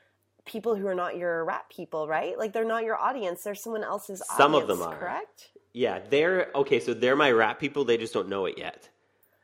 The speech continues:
Speaker 2: Or the
Speaker 1: Okay,
Speaker 2: people
Speaker 1: gotcha.
Speaker 2: that bought it now are, they're now my rat people.
Speaker 1: So
Speaker 2: But
Speaker 1: then I wanna ask you about, I guess, like, I was listening to your launching podcast, and I was like, "What?" I screen captured it. I texted it to Emily, and I was like, "Listen to this right now," because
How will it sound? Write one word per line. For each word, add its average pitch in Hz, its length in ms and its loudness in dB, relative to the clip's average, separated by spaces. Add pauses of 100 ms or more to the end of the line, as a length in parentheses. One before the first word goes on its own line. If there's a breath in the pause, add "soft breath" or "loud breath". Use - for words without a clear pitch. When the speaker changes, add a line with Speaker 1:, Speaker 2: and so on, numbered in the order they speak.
(140)
Speaker 2:
Or 139 200 8
the 139 100 6
Speaker 1:
Okay, - 80 -2
Speaker 2:
people 135 380 0
Speaker 1:
gotcha. 117 60 -4
Speaker 2:
that 107 500 -6
bought 113 320 4
it 98 300 -6
now 92 500 -4
are, 92 440 -2 (140)
they're 95 140 -4
now 90 300 -8
my 85 120 -12
rat 87 280 -10
people. 90 400 -14 (220 loud breath)
Speaker 1:
So - 260 2
Speaker 2:
But 240 200 6
Speaker 1:
then - 80 -10
I 233 120 -2
wanna 269 300 -2
ask 220 360 -8
you 214 200 -2
about, 180 600 0
I 202 100 -2
guess, 208 420 -4 (220)
like, 208 240 -2 (140)
I 196 80 0
was 208 140 -2
listening 214 300 -4
to - 80 -14
your 190 100 -4
launching 170 400 -6
podcast, 147 640 -8
and 175 80 -14
I 170 100 -12
was 156 140 -14
like, 151 100 -14 (180)
"What?" 170 320 -4
I 190 80 0
screen 220 440 -2
captured 220 360 -4
it. 226 280 -2 (420 loud breath)
I 190 60 2
texted 233 380 -4
it 226 80 -2
to 240 100 0
Emily, 185 300 2
and 185 100 0
I 180 40 0
was 180 100 -2
like, 185 140 -6
"Listen 190 340 -2
to 214 100 0
this 196 260 -2
right 175 220 2
now," 165 260 2
because 190 380 -4